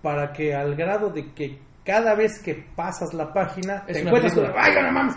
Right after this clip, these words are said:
Speaker 2: Es una
Speaker 1: O sea,
Speaker 2: película.
Speaker 1: pasa algo
Speaker 2: Es
Speaker 1: así
Speaker 2: una
Speaker 1: que te,
Speaker 2: película.
Speaker 1: que te sorprende, ¿sí?
Speaker 2: O sea, él usa la hoja
Speaker 1: Y, y,
Speaker 2: como
Speaker 1: y,
Speaker 2: lo hace Tinion, lo
Speaker 1: y,
Speaker 2: hace
Speaker 1: y no,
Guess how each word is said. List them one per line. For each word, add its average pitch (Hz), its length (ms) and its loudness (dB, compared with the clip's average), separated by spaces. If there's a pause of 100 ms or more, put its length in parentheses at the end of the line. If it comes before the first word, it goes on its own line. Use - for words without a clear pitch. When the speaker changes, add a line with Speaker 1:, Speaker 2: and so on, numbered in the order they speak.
(120)
Speaker 2:
Es 170 100 -6
una 185 100 0
Speaker 1:
O - 20 2
sea, 185 180 4
Speaker 2:
película. 127 280 -6
Speaker 1:
pasa 226 280 4
algo 262 200 6
Speaker 2:
Es 196 60 6
Speaker 1:
así 190 100 0
Speaker 2:
una 185 80 4
Speaker 1:
que 160 80 4
te, 147 80 2
Speaker 2:
película. 135 160 -2
Speaker 1:
que - 120 -2
te 175 100 -2
sorprende, 226 720 0 (420)
¿sí? 214 240 -4
Speaker 2:
O 180 60 2
sea, 214 160 8
él 220 120 8
usa 233 220 4
la 185 160 8
hoja 214 340 4
Speaker 1:
Y, 226 100 0
y, 220 60 -4
Speaker 2:
como 180 240 8
Speaker 1:
y, - 40 8
Speaker 2:
lo 185 80 8
hace 190 300 4
Tinion, 190 380 0
lo 156 140 0
Speaker 1:
y, 165 40 4
Speaker 2:
hace - 80 0
Speaker 1:
y 185 40 -2
no, 185 80 4